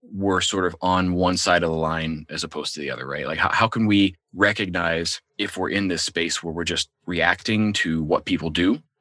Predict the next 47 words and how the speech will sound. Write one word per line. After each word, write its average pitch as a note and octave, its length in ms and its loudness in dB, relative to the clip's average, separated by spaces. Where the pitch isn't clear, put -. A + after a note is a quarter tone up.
or E2 120 0
reacting D#2+ 460 2
to E2+ 120 -6
what D#2+ 120 -6
we D2+ 80 -6
saw E2 320 2
or C#2 120 -2
heard E2+ 300 -2
in G2 140 -2
research, A#2 540 -2
and F#2+ 200 0
perhaps G2 420 0
know A2+ 420 4
if G#2+ 180 -2
we're G2 100 4
on F2+ 100 2
the F2+ 100 0
other F2+ 100 0
side E2+ 200 -2
of D#2 80 -6
the C#2+ 60 -8
line D#2 200 -4
of, D2+ 180 -12
like, - 220 -12
actually E2+ 420 -2
making E2 360 -2
sense D#2 280 -8
of D2+ 80 -12
that D2+ 180 -6
and E2 100 -8
connecting E2+ 400 -6
it D#2+ 160 -8
to D#2+ 240 -6
something D#3+ 280 2
more A2+ 160 6
meaningful A2 480 4
that F2 140 4
will F2+ 180 0
actually F2 340 2
be D#2 120 -4
helpful D2+ 600 -8
in E2 160 -4
the D#2+ 80 -4
lives C#2+ 380 -4
of C#2 300 -10
our C#2+ 280 -4
customers? - 500 -4